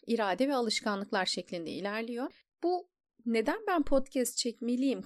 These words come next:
kısmının temelinde aslında bir değer var. Paylaşma, bilgiyi gösterme, bilgin olma isteği gibi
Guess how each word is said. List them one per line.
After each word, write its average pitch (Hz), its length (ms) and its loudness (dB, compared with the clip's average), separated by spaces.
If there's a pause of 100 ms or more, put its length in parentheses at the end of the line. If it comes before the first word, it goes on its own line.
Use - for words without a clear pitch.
kısmının 185 540 -4
temelinde 285 580 0
aslında 277 360 -2
bir 262 220 0
değer 190 300 2
var. - 400 -6 (920)
Paylaşma, 190 840 -4 (640)
bilgiyi 233 400 -2
gösterme, 196 840 0 (380)
bilgin 208 440 0
olma 226 600 -2 (560)
isteği 160 760 -4 (500)
gibi 156 400 -6